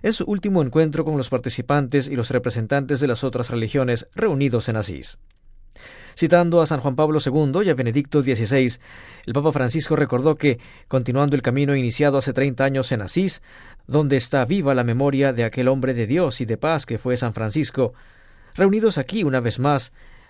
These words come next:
afirmamos que quien utiliza la religión para fomentar la violencia contradice su inspiración más auténtica y profunda, que ninguna forma de violencia representa la verdadera naturaleza de la religión.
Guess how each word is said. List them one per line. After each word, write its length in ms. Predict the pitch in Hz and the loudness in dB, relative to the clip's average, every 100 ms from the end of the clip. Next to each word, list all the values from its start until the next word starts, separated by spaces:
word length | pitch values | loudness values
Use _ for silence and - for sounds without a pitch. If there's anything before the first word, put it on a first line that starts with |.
| - | -6
afirmamos 480 | - 185 185 220 196 | -4 -2 -2 0 0
que 160 | 180 160 | 0 0
quien 220 | 156 160 | 0 0
utiliza 420 | 156 123 175 196 170 | -2 -4 -4 -2 0
la 100 | 139 | 0
religión 460 | 131 110 175 202 | -2 -2 -2 -2
para 200 | 180 147 | -2 -2
fomentar 440 | 139 123 107 143 147 | -2 -2 0 -2 0
la 100 | 135 | 0
violencia 540 | 117 131 127 131 113 - - - | 0 0 2 0 0 -4 -20 -2
contradice 540 | 240 247 175 180 156 165 | 0 2 2 2 -2 -2
su 80 | |
inspiración 600 | 160 - 143 123 156 151 | -4 -2 0 2 2 0
más 180 | 135 135 | 0 -2
auténtica 600 | 131 117 139 127 131 135 | -4 -2 -2 -4 0 2
y 40 | 127 | 2
profunda, 580 | 131 214 151 107 104 - - - _ - - - - | 0 0 0 -2 -6 -14 -20 -20 _ -20 -20 -20 -6
que 120 | 147 | 0
ninguna 280 | 147 151 170 | 2 4 4
forma 260 | 160 156 147 | 2 0 2
de 120 | 143 | 4
violencia 420 | 127 147 143 151 | 4 2 2 0
representa 540 | 139 123 117 170 160 | 0 0 0 0 2
la 100 | 156 | 0
verdadera 460 | 147 143 123 147 147 | 2 0 0 0 0
naturaleza 600 | 139 139 127 170 147 127 | -2 -2 0 0 0 0
de 100 | 123 | 0
la 80 | 120 | 0
religión. 520 | 123 120 104 71 | -2 -2 -4 -6